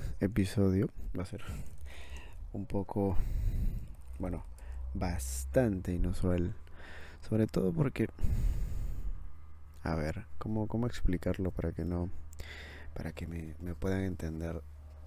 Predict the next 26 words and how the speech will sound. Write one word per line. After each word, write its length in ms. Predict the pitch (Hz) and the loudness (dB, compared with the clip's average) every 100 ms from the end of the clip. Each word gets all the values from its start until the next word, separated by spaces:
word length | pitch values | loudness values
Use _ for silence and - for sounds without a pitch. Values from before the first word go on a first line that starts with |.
| - - | -12 -6
Eh, 400 | 80 82 82 80 - - - - - - - - - - - - - - | -4 -2 -2 -4 -6 -12 -14 -14 -14 -12 -12 -12 -12 -12 -8 -6 -4 4
vale, 340 | 107 92 78 - - - - - - - - - - - - - - - - - - - - | 6 6 4 -6 -12 -8 -2 0 0 -4 -6 -2 6 8 8 6 6 4 6 6 8 6 4
yo 140 | 139 | 4
vivo 320 | 147 139 190 87 - | 6 4 4 2 0
en 100 | 92 | 2
un 160 | 87 90 | 2 4
lugar, 380 | 87 85 127 165 - - - - - - - | 4 4 0 -2 -2 -2 -4 -4 -2 -2 0
creo 120 | 95 110 | 2 4
que 120 | 110 | 4
ya 80 | 90 | 6
lo 80 | |
he 20 | 85 | 4
dicho 240 | 82 - | 2 0
varias 240 | 80 87 | 2 2
veces, 380 | - - 160 - - | 0 -2 -4 -4 -6
pero 240 | - - - - - - | -6 -6 -8 -10 -12 -8
en 160 | 101 90 | -4 -2
donde 340 | 87 87 87 | 0 0 0
no 140 | 92 90 | 0 2
hay 160 | 98 | 2
mucho 1120 | 98 101 107 - - - 113 104 98 92 90 87 90 - - - - - - - - - - | 2 2 0 -2 -4 2 6 6 6 4 4 2 -2 -4 -6 -8 -8 -8 -8 -8 -8 -6 0
respeto 920 | 98 92 87 - 120 104 - - 76 | 4 4 4 6 6 6 4 0 2
hacia 240 | 78 - | 0 0
los 180 | 82 80 | 0 2
demás 320 | 82 82 87 | 0 2 2
vecinos, 680 | - 82 - - - - | 0 0 -2 -2 -4 -4